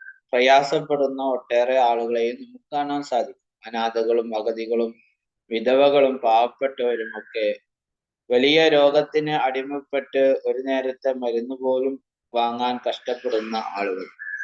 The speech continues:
സ്വന്തമായൊരു വീട് സ്വപ്നം മാത്രം ആക്കി വാടക വീട്ടിൽ പോലും കഴിഞ്ഞ് അതിന് മാസം തോറും വാടക കൊടുക്കാൻ കഴിയാതെ പ്രയാസപ്പെടുന്ന എത്രയോ ആളുകൾ. അതുപോലെ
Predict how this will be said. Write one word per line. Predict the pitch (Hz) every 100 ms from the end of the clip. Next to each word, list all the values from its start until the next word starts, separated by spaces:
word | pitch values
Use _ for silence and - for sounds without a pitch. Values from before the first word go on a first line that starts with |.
| - - _ _
സ്വന്തമായൊരു | - 123 127 143 143 143 143
വീട് | 147 135 135 135 139 139 -
സ്വപ്നം | - 123 120 - 143 139
മാത്രം | 131 127 127 - 135 131 - _ _ _ _ _ _ _ -
ആക്കി | 127 127 131 139
വാടക | 127 123 127 139 139
വീട്ടിൽ | 143 143 139 143 143 135
പോലും | 135 135 135 135
കഴിഞ്ഞ് | 123 117 127
അതിന് | 117 123 135
മാസം | 135 120 120 131 127
തോറും | 135 131 131 131 _ _ _ -
വാടക | 117 120 127 143
കൊടുക്കാൻ | 147 135 123 131 131
കഴിയാതെ | 123 123 120 123 120 123
പ്രയാസപ്പെടുന്ന | - 113 113 113 - _ - 117 117
എത്രയോ | 110 _ 104 107 110 110 104
ആളുകൾ. | 98 95 95 95 _ _ _ _ _ - - - - -
അതുപോലെ | 120 143 156 165 165 170 170